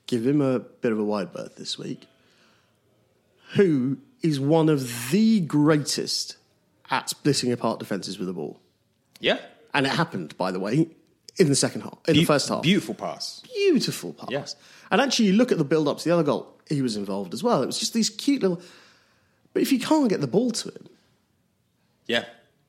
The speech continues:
Speaker 1: what's the point?
Speaker 2: Yeah.
Speaker 1: What's the point of spending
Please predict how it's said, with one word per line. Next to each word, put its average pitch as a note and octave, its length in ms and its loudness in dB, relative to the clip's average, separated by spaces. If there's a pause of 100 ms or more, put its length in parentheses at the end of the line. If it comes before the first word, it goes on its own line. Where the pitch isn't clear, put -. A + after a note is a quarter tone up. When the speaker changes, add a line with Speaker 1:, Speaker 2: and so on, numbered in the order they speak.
(140)
Speaker 1:
what's A3+ 220 -4
the F3 80 -4
point? B3+ 380 -4 (600)
Speaker 2:
Yeah. G#2+ 180 -10 (680)
Speaker 1:
What's A3+ 320 0
the C4+ 100 0
point F#3 340 2
of B2 80 -2
spending A#2 640 0